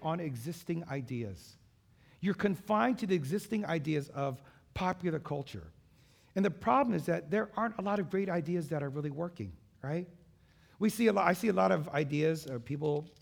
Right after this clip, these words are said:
that get people richer. I see a lot of those ideas. I see a lot of new ideas that play on people's fears, people's felt needs, people's political ideology. But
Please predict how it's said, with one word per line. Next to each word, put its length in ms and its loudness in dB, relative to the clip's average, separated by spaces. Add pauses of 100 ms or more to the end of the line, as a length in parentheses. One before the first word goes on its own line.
(120)
that 380 -4
get 160 -4
people 260 -6
richer. 360 -4
I 460 -20
see 80 -10
a 60 -4
lot 160 -4
of 60 -8
those 180 -4
ideas. 420 -6 (1200)
I 60 2
see 160 4
a 40 10
lot 220 8
of 180 2
new 260 6
ideas 480 4
that 160 0
play 200 2
on 80 0
people's 340 -6
fears, 680 -4
people's 260 -6
felt 240 0
needs, 400 -4
people's 340 -4
political 420 -4
ideology. 720 -4 (440)
But 120 2